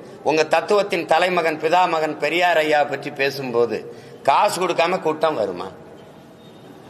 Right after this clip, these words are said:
உங்க திராவிட சித்தாந்தத்துக்கு ஓட்டு போடுறானா,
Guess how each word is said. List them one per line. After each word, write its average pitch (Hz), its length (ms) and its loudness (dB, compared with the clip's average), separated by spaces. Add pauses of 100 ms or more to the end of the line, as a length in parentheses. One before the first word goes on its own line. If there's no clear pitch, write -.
(420)
உங்க 175 260 2
திராவிட 196 440 2
சித்தாந்தத்துக்கு 190 760 0
ஓட்டு 170 120 2
போடுறானா, 127 520 2